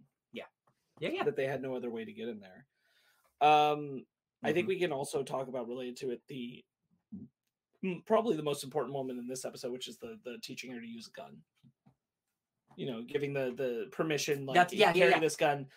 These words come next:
Speaker 2: here's how you hold it, hold it smart, hold it like this."
Speaker 1: Yeah.
Speaker 2: Um, and, like, she's all about that. She wants to learn. And
Speaker 1: And
Speaker 2: it's, and I think that this is,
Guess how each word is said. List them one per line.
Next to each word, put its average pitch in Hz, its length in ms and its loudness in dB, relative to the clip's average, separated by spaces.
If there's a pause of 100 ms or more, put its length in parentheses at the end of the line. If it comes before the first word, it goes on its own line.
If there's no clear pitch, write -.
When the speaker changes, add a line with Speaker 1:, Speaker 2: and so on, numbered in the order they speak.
(120)
Speaker 2:
here's 165 240 0
how 156 120 2
you 143 180 0
hold 139 280 0
it, 131 220 -2 (320)
hold 156 260 2
it - 180 -2 (180)
smart, 143 440 -4
hold 131 240 -6
it - 80 -10
like 123 220 -8
this." - 400 -8
Speaker 1:
Yeah. 123 120 -2 (240)
Speaker 2:
Um, 110 520 -8 (560)
and, 139 260 4
like, 135 160 0
she's 175 200 2
all 151 140 8
about 156 220 6
that. - 140 -8
She - 100 -6
wants 139 300 -4
to 151 80 -4
learn. 151 300 -10 (200)
And 156 100 6
Speaker 1:
And 165 80 4
Speaker 2:
it's, - 200 -4 (340)
and 180 280 6
I 180 160 8
think 214 200 4
that 190 160 2
this 160 240 0
is, 139 440 -2